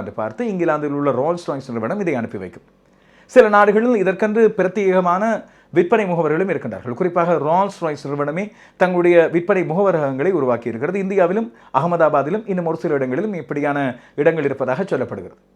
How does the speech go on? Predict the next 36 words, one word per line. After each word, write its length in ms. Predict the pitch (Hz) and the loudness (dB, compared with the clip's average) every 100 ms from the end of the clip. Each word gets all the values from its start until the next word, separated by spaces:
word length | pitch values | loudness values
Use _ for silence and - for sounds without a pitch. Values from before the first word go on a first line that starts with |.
| 165 | 0
இலங்கையில் 340 | 165 147 165 151 | 0 0 -4 -4
இன்னும் 160 | 127 110 | -4 -6
இல்லை. 120 | 101 _ _ _ 196 | -8 _ _ _ 0
இந்தியாவிலே 420 | 214 208 190 202 175 | 4 6 6 6 4
ஒரு 100 | 170 180 | 0 -2
சில 120 | 160 147 | -2 0
நடிகைகள், 420 | 165 175 175 185 - 139 143 | 0 0 0 -2 -6 -2 0
நடிகர்கள், 420 | 180 185 180 - - _ - - | 2 0 -2 -8 -14 _ -10 0
அதுபோல 260 | 175 180 180 170 | 2 4 6 6
ஒரு 100 | 160 170 | 4 2
சில 120 | 165 | 0
அரசியல்வாதிகளால் 800 | 151 180 208 175 160 165 165 170 | 0 0 0 2 0 2 2 2
வாங்க 220 | 147 170 175 | 2 0 -2
முடியாமல் 360 | 156 156 147 147 | -2 0 -2 -4
போனது 240 | 143 139 135 | -4 -2 -2
என்று 120 | 123 | -4
குறிப்பிடப்பட்டது 520 | 131 123 123 107 123 185 | -6 -4 -6 -6 -6 -6
முற்றுமுழுதாக 580 | 156 - 143 127 127 160 - | -6 -8 -6 -4 -4 -4 -4
தவறு 240 | 143 143 135 - | -2 -2 -4 -6
என்று 120 | 120 117 | -8 -6
சொல்லி 180 | 117 208 - - - 123 | -8 -8 -12 -20 -12 0
ரோல்ஸ் 300 | 156 202 196 - | 2 2 0 -4
ராய்ஸ் 200 | 160 139 | -8 -6
நிறுவனம் 340 | 139 131 123 120 - _ - | -2 0 0 -4 -10 _ 2
கடந்த 240 | 175 165 143 | 4 2 0
இரண்டாயிரத்து 440 | 180 196 185 180 | 0 2 2 0
இருபத்தி 280 | 160 170 170 143 | -2 -2 -4 -4
மூன்றாம் 260 | 135 123 | -2 0
ஆண்டிலே 220 | 117 113 120 139 | -2 -2 -4 -4
இது 80 | 156 | -4
பற்றிய 200 | 156 151 123 | -6 -2 -2
அறிவித்தலை 340 | 131 123 120 160 | -2 -6 -6 -4
கொடுத்திருந்தது. 440 | 120 104 92 78 - _ _ _ _ - | -6 -8 -12 -18 -20 _ _ _ _ 2
இரண்டாவது, 420 | 277 277 214 226 254 | 4 8 6 6 2
இது 60 | 185 | 0
முற்றுமுழுதாக 600 | 233 302 262 196 180 220 | -2 0 2 4 4 2